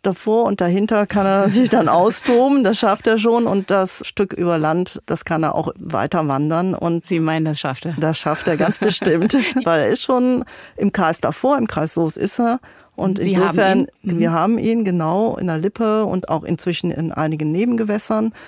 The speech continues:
Speaker 1: Der Schritt nach Paderborn und zur Alme ist dann nicht mehr weit.
Speaker 2: Ja.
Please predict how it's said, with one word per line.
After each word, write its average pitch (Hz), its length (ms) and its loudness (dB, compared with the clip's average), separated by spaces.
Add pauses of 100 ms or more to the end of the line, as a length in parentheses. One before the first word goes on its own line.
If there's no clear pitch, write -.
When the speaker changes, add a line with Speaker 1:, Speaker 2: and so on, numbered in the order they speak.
(280)
Speaker 1:
Der 170 120 0
Schritt - 280 -4
nach 160 160 -4
Paderborn 151 640 -2
und 156 140 -6
zur - 180 -6
Alme 160 300 -4
ist - 180 -10
dann 151 80 -6
nicht 147 160 -8
mehr 151 160 -6
weit. - 380 -10
Speaker 2:
Ja. 139 180 -12